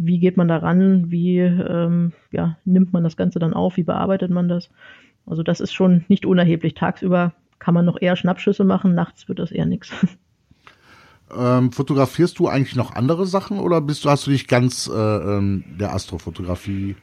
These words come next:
Speaker 2: verschrieben?
Speaker 1: Ja, also
Speaker 2: Oder
Speaker 1: sag
Speaker 2: hast
Speaker 1: mal
Speaker 2: du überhaupt noch Lust, andere Sachen zu fotografieren? Sagen wir's mal so.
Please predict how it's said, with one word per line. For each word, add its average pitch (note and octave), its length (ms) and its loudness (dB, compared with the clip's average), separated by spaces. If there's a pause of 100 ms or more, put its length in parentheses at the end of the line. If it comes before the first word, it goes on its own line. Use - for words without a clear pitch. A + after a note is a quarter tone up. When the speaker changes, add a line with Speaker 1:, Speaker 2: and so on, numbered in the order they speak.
(200)
Speaker 2:
verschrieben? F#2+ 640 -8 (140)
Speaker 1:
Ja, E3+ 320 2
also - 120 -4
Speaker 2:
Oder F3 100 2
Speaker 1:
sag G3 60 4
Speaker 2:
hast F#3 80 6
Speaker 1:
mal F3+ 60 6
Speaker 2:
du E3+ 60 4
überhaupt C3+ 200 -2
noch A#2+ 140 -10
Lust, C#3+ 280 -6
andere G2+ 220 -10
Sachen E3 260 0
zu - 120 2
fotografieren? - 420 -16
Sagen G2+ 100 -12
wir's G#2 120 -12
mal G2 100 -4
so. F#2+ 180 -10